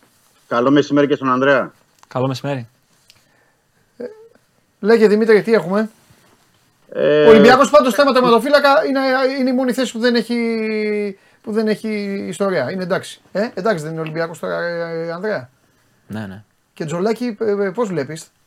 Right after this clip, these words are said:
Speaker 3: που έχεις, έχεις περάσει αυτά που περνάει ο Τζολάκης;
Speaker 2: Ναι,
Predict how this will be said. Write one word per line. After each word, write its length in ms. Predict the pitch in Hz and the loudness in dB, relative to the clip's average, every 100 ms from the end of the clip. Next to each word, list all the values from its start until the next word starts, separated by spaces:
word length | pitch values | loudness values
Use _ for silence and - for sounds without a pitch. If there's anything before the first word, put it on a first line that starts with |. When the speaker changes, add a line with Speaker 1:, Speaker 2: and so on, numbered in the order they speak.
| _ - | _ -10
Speaker 3:
που 100 | 175 | -8
έχεις, 320 | 143 143 523 | -8 -10 -6
έχεις 360 | 196 - 202 - | -6 -4 -6 -4
περάσει 520 | 185 180 226 226 180 | -2 2 2 2 -2
αυτά 240 | 147 165 | -6 -8
που 140 | 135 139 _ | -10 -16 _
περνάει 360 | 180 165 170 156 | -6 -2 -2 -2
ο 60 | |
Τζολάκης; 600 | 139 156 143 135 120 - _ _ _ _ _ _ _ _ _ _ | -2 -2 -4 -6 -14 -18 _ _ _ _ _ _ _ _ _ _
Speaker 2:
Ναι, 420 | 135 196 170 101 | -6 -4 -4 -6